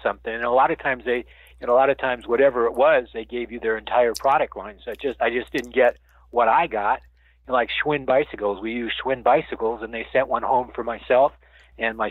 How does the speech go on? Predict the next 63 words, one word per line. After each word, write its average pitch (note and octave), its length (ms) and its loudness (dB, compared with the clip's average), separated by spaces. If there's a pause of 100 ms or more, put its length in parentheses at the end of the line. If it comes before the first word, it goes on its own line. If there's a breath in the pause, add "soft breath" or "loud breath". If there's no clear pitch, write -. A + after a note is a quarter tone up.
sister C3+ 300 -2
and B2 120 -4
my A2 140 -4
brother. B2 460 2 (480 soft breath)
Um, A#2 220 -2
now A#2 160 2
I C3 180 2
got C3 300 0
one C3 160 -4
of G#2+ 80 -10
the, G#2+ 240 -8 (480)
I A2 100 -6
don't A#2 160 0
know A#2 160 -2
how, A#2+ 300 -2
how A#2+ 140 -2
you, A2+ 280 -4 (340)
what A2+ 160 -2
the A#2 80 -2
difference A#2+ 360 -2
is, A2+ 100 -4
but A2 120 0
it A#2 60 2
wasn't C3 260 2
one A#2+ 100 -4
of A2 80 -2
the, A2 100 -6 (100)
Tony D3+ 220 0
got C3 160 2
a G#2 60 -2
racing A#2 420 -2
bike G#2 260 -2
with - 120 -10
the, G#2 180 -4 (480 soft breath)
you A#2 60 -14
know, A2 100 -6
the G2 120 0
handlebars A2+ 580 0
that A2+ 140 -8
twist - 320 0
under. B2+ 300 0
I A#2+ 160 2
had B2 140 -2
a A2+ 60 0
regular A#2 460 -2
bike, G#2+ 380 -4 (420 soft breath)
but, D3+ 160 4
you F3+ 80 2
know, D3+ 180 4
it D3 60 4
was C3+ 120 -2
just - 280 -4
great D#3 360 -2
things D3+ 300 -4
like C#3 200 2
that. D3+ 260 2
And G2 80 -16
we'd G#2+ 160 -12
go A#2+ 200 4
places C3+ 600 -2
and G#2 120 -20
people A#2 280 -6
would, A2 200 -10